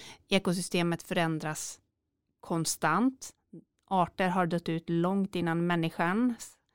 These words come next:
kom till makten. Liksom, har inte nat-,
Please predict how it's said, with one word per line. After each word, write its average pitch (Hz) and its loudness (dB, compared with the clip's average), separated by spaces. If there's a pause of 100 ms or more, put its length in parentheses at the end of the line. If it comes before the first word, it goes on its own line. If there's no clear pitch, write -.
(340)
kom 214 0
till 202 -2
makten. 202 -2
Liksom, 202 0
har 254 8
inte 233 6
nat-, 214 0